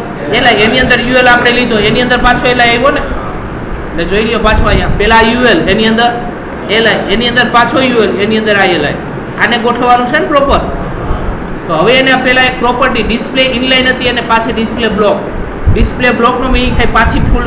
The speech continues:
width થઈ જાય. ઓલી એક line કઈ રીતે ને બાજુ બાજુમાં ગોઠવાતા, આ બાજુ બાજુમાં નથી જોતી આપણે, આ બધી બાજુ બાજુમાં ગોઠવી એટલે આ apply થઈ ગઈ હોય અહીંયા સી એસ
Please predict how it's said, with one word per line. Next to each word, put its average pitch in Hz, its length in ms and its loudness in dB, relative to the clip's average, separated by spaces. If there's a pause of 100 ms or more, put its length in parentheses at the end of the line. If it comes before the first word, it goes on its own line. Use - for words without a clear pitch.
width 226 200 -4
થઈ 226 160 2
જાય. 180 220 0
ઓલી 196 220 2
એક 226 140 -4
line 233 180 2
કઈ 240 120 2
રીતે 311 160 -2
ને 285 140 -4
બાજુ 226 220 2
બાજુમાં 226 280 0
ગોઠવાતા, 214 460 2 (360)
આ 269 140 4
બાજુ 226 260 2
બાજુમાં 233 320 2
નથી 214 120 0
જોતી 202 280 0
આપણે, 123 200 -6 (540)
આ 185 100 2
બધી 214 220 0
બાજુ 220 240 2
બાજુમાં 226 300 0
ગોઠવી 233 280 0
એટલે 226 140 0
આ 226 140 2
apply 226 280 -2
થઈ 226 140 0
ગઈ 240 120 -4
હોય 240 140 0
અહીંયા 226 260 -2
સી 226 160 -2
એસ 220 80 -8